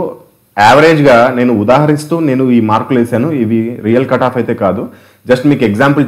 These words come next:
చెప్పడానికి నేను ఈ కట్ ఆఫ్ అనేది మీకు చూపిస్తున్నాను. So ఇక్కడ చూడండి, level టూకి సెవెంటీ నైన్ marks వస్తే మీకు సీబీటీ టూకి eligible అనుకోండి. సపోజ్కి కట్ ఆఫ్ అనేది సెవెంటీ నైన్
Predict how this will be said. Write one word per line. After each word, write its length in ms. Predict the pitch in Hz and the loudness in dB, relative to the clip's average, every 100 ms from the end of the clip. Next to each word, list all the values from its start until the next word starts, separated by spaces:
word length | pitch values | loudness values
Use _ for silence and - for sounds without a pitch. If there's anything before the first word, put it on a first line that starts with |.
| 127 | 0
చెప్పడానికి 440 | - 139 131 151 127 | 0 0 0 -2 0
నేను 140 | 113 | 0
ఈ 40 | 104 | 0
కట్ 140 | 113 120 | 0 0
ఆఫ్ 80 | 117 | -2
అనేది 140 | 113 120 | -2 -2
మీకు 120 | 110 110 | -2 -6
చూపిస్తున్నాను. 540 | 87 90 - 80 73 71 _ _ _ _ _ _ _ _ _ _ _ _ _ _ - | -8 -8 -10 -12 -12 -16 _ _ _ _ _ _ _ _ _ _ _ _ _ _ -2
So 120 | 156 156 | 2 4
ఇక్కడ 140 | 160 160 | 4 4
చూడండి, 300 | 180 170 156 | 4 4 4
level 400 | 165 120 127 180 170 | 4 4 6 4 4
టూకి 580 | 175 170 147 131 156 - - - | 2 4 2 2 0 -8 -18 -2
సెవెంటీ 340 | 139 151 160 151 | 2 4 4 4
నైన్ 160 | 143 131 113 | 4 2 2
marks 280 | 127 151 - | 2 0 0
వస్తే 440 | 139 135 135 175 104 117 | -2 0 0 0 0 -2
మీకు 240 | 123 131 117 131 - - _ _ | 0 0 2 0 -4 -18 _ _
సీబీటీ 360 | 160 160 170 147 | 2 4 4 2
టూకి 280 | 143 127 170 120 | 0 -2 2 4
eligible 320 | 123 127 131 | 4 2 2
అనుకోండి. 360 | 110 90 90 80 | 0 -2 -4 -2
సపోజ్కి 400 | 113 131 135 131 | -2 -2 -4 -4
కట్ 160 | 117 127 | -2 0
ఆఫ్ 80 | 131 | 0
అనేది 180 | 123 135 | -2 -4
సెవెంటీ 340 | 143 120 117 120 | -2 -2 0 -2
నైన్ 160 | 110 | -2